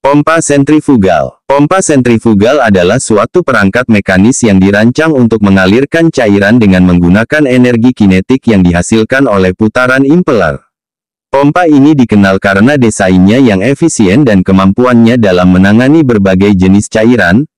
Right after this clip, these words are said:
termasuk air, minyak, dan bahan kimia cair. Satu, periksa roda gigi, fan belt puli. Dua, cek keausan pada komponen pompa. Tiga, cek kebocoran pada casing dan komponen dalam pompa.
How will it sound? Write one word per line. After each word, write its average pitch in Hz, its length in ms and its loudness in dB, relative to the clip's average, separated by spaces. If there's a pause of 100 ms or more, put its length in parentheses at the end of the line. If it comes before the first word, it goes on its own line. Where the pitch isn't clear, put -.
(140)
termasuk 101 480 -2
air, 117 400 0 (240)
minyak, 110 480 2
dan 92 240 0
bahan 110 320 0
kimia 120 400 2
cair. 110 480 -2 (640)
Satu, 139 640 -2
periksa 120 400 -2
roda 127 320 0
gigi, 101 480 2
fan 110 320 0
belt 110 320 -2
puli. 117 480 0 (240)
Dua, 117 720 0
cek 170 240 -4
keausan 120 560 0
pada 98 240 0
komponen 135 640 0
pompa. 123 560 -2 (240)
Tiga, 127 640 -2
cek 170 320 -2
kebocoran 120 560 0
pada 101 240 0
casing 147 480 0
dan 92 240 0
komponen 113 560 0
dalam 104 320 0
pompa. 131 640 -4